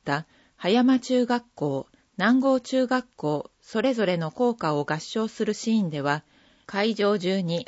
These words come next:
大きな歌声が響き渡りました。小中学校の恩師からお祝いの言葉と熱いエールが。町内六校の小中学校より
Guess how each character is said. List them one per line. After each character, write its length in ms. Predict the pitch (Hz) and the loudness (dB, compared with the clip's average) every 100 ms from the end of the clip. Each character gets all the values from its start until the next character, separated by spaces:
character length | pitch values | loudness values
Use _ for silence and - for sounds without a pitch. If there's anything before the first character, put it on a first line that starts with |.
| - | 0
大 180 | 247 | 0
き 140 | 254 185 | 0 -2
な 180 | 165 - | -2 -2
歌 260 | 165 202 208 | 0 0 2
声 220 | 208 208 | 2 0
が 100 | 180 | -2
響 340 | - 190 202 | -2 -4 -4
き 80 | 214 | -2
渡 240 | 190 196 | -2 -2
り 100 | 185 | -2
ま 120 | 185 175 | -2 -4
し 160 | - | -10
た。 180 | - 139 _ _ _ _ _ _ _ _ _ _ _ _ _ - | -12 -12 _ _ _ _ _ _ _ _ _ _ _ _ _ -8
小 260 | 240 254 | -2 -2
中 240 | 269 277 277 | 0 0 2
学 260 | 277 277 | 0 -2
校 240 | - 175 165 | -2 0 0
の 200 | 156 - | -2 2
恩 160 | 233 | 0
師 180 | 226 - | 0 -8
か 160 | 151 143 | -6 -4
ら 200 | 147 - _ _ _ - | -4 -6 _ _ _ 2
お 160 | 180 | 4
祝 260 | 233 247 233 | 4 2 2
い 120 | 226 | 4
の 160 | 214 202 | 2 0
言 260 | 175 - 214 | -2 -2 -4
葉 120 | 208 | -4
と 300 | 202 151 - _ | -4 -4 -4 _
熱 400 | 156 190 - 262 | -4 -4 -2 0
い 180 | 226 139 | 0 0
エ 180 | 180 233 | 0 0
ー 40 | |
ル 140 | 165 120 | 0 -4
が。 200 | 135 - _ _ _ _ _ _ _ _ _ _ _ _ | -6 -8 _ _ _ _ _ _ _ _ _ _ _ _
町 240 | - 262 254 | -2 2 4
内 280 | 208 156 151 | 2 0 0
六 220 | 208 - | -2 -2
校 260 | 180 151 | -2 0
の 240 | 143 139 - | 0 -2 -4
小 280 | - 226 220 | -6 -2 -2
中 260 | 226 233 226 | 0 0 0
学 240 | 226 226 | -2 -4
校 220 | - 143 | -4 -2
よ 160 | 139 131 | -2 -4
り 180 | 127 | -6